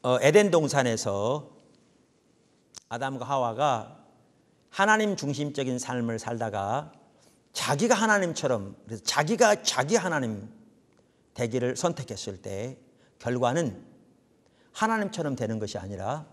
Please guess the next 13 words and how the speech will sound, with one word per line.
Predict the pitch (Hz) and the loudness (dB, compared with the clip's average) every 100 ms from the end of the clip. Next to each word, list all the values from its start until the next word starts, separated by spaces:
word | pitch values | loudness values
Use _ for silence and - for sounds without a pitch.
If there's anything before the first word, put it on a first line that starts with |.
| _ _ _ _ _ _ - _ - | _ _ _ _ _ _ -20 _ -6
하나님의 | 180 156 139 131 | -2 0 2 0
모든 | 131 180 190 190 | 4 4 4 0
생명이 | 175 214 196 175 143 147 175 - - _ _ _ _ _ _ _ | -6 -6 -4 -2 -4 -4 -8 -12 -20 _ _ _ _ _ _ _
그들에게서 | - 123 117 104 101 | -6 -4 -4 -6 -10
거쳐지는 | - 135 - 143 104 90 110 - _ _ _ _ _ | -10 -10 -6 -6 -8 -12 -14 -20 _ _ _ _ _
처참한 | - 175 - 110 92 | -14 -12 -12 -16 -18
것이었습니다. | - 113 - - - - _ _ _ _ _ _ _ _ _ _ _ _ _ _ _ _ _ _ - | -20 -20 -20 -20 -20 -20 _ _ _ _ _ _ _ _ _ _ _ _ _ _ _ _ _ _ -6
가장 | 127 160 | -2 0
먼저 | 156 151 | 0 -2
하나님과 | 165 165 147 | -2 -2 -2
친밀한 | 139 170 151 135 | -4 -4 -4 -4
교제가 | 120 113 | -4 -6
깨졌습니다. | 104 113 101 - - | -6 -10 -12 -18 -20